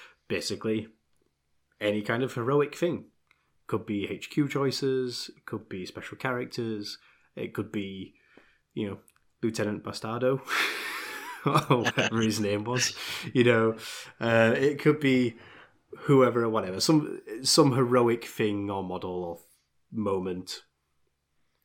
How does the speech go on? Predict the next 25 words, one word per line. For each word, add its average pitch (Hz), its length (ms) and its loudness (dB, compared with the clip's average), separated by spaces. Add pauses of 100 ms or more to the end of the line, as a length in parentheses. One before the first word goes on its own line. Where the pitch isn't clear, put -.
(160)
I 131 80 0
wanna 113 200 2
see 90 200 -2
it. - 80 -14 (520)
And, 104 420 -2
um, 101 480 -4 (340)
basically, 123 460 0
the 113 120 -4
winner 110 240 2
every 117 220 -2
month 104 300 -6 (400)
is 107 120 -10
going 113 180 -2
to 110 80 -6
gain 127 280 0
access 98 540 -8
to - 180 -12
all 110 180 -4
our 101 280 -6
Tier 113 340 -6
one 95 280 -10
Patreon 92 580 -10
rewards 90 540 -10 (100)
for - 120 -14
free. 90 320 -12